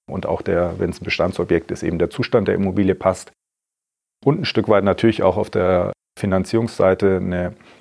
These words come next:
ich sag mal, möglichst stabile und sichere Finanzierungsstruktur zu wählen, die eben auch zu dem eigenen,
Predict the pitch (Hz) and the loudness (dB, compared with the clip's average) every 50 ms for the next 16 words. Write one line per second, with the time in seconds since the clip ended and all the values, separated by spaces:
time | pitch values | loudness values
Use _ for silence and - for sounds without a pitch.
0 | _ _ - - 98 92 92 95 95 98 101 104 101 113 104 - - - - - | _ _ -6 -2 0 2 2 2 2 2 2 2 0 0 -2 -2 -4 -8 -10 -4
1 | - - 104 - - 101 107 117 120 113 101 90 92 101 - - - 120 - - | 0 0 0 2 2 2 4 4 6 4 4 2 -2 -4 -4 -4 -4 0 2 2
2 | - 92 101 98 95 - - 95 90 90 85 - - 92 92 95 - - - - | 2 4 4 4 4 2 0 -2 -2 -2 -2 -4 -4 -4 -4 -4 -4 -6 -4 -4
3 | 90 82 - - - 98 98 - - 101 85 82 85 90 95 98 101 101 - 98 | -4 -6 -4 -4 -6 -4 -6 -6 -6 -4 0 4 6 6 6 4 2 -2 -2 -4
4 | 98 - 90 90 - - 85 - - - - - - 95 92 - - - 95 90 | -2 -2 -2 -2 -2 -2 -4 -4 -6 -10 -4 -2 0 0 0 -2 -2 0 0 2
5 | 98 98 90 87 98 | 2 0 -2 -2 -4